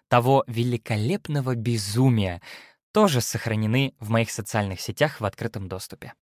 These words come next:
И помимо большого количества общения с нашими зрителями, этот фестиваль запомнился мне знакомством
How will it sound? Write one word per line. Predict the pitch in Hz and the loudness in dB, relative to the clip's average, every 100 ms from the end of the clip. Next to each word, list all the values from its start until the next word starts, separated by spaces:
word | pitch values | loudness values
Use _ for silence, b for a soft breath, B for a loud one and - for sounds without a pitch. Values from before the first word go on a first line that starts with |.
| _ _ _ _ - | _ _ _ _ -2
И | 156 | 2
помимо | 151 143 170 147 123 B B B | 4 4 4 4 2 B B B
большого | 127 135 - 190 147 | 2 2 2 2 4
количества | 147 139 - - 120 | 2 0 -4 0 0
общения | - 110 - 147 143 110 98 | 0 -2 0 4 4 4 0
с | - | 0
нашими | 110 - 95 | -2 -2 -6
зрителями, | 92 151 202 131 101 90 B B B B | -2 -2 0 0 0 -4 B B B B
этот | 180 208 170 | 0 2 2
фестиваль | - 135 - 143 160 | 0 -4 0 0 2
запомнился | 117 - 165 147 123 120 | 2 2 2 4 2 0
мне | 117 139 147 B B - | 2 4 2 B B -12
знакомством | 101 107 - 139 160 - 127 127 | -2 -2 2 2 2 -2 0 0